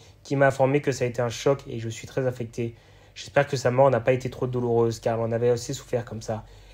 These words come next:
Et je pense à ses filles et à sa famille qui étaient tout pour elle. Elle a ensuite qualifié de très drôle, qui se souvient particulièrement de sa façon de parler français aussi.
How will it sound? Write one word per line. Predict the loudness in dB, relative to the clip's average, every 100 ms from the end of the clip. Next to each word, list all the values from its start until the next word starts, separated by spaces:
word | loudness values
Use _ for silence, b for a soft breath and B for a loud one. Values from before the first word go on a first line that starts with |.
| -2
Et |
je | 0
pense | 2 2 0
à | 0
ses | -2
filles | -4 -2 4
et | 4
à |
sa | 4 0
famille | 0 -2 -2 -4
qui |
étaient | -6 -6
tout | -8
pour | -6 -4 -2
elle. | -2 -6 b b b b b _ _
Elle | 0
a | 4
ensuite | 4 2 -4
qualifié | -2 -4 -2 -2
de | -2
très | -2 0
drôle, | 2 2 2 0
qui | -10
se | -10
souvient | -8 -2 -2
particulièrement | -2 -6 -6 -6 -2 0 0
de |
sa | -2 -4
façon | -4 -4 -4
de |
parler | -4 -4
français | -4 -4 -4
aussi. | -6 -6 -10